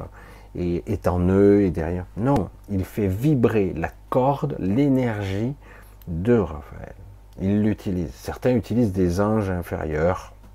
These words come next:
je vais pas dire inférieurs, en dessous. Et, euh, mais en réalité, c'est pareil. Ils utilisent la vibration.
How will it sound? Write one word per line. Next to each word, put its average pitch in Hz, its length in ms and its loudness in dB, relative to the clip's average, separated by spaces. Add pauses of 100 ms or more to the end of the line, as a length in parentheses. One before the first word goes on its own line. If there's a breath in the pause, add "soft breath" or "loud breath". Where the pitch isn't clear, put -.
(140)
je - 80 -18
vais - 160 -18
pas - 100 -12
dire 69 180 -12
inférieurs, 78 640 -8
en 92 80 -2
dessous. 95 400 -6 (760 loud breath)
Et, 87 120 -2
euh, 78 260 -2 (500 loud breath)
mais 92 280 0
en 80 80 -2
réalité, 90 420 2
c'est 131 220 0
pareil. 104 520 0
Ils 87 360 -2
utilisent 110 640 2
la 85 160 2
vibration. 92 600 -2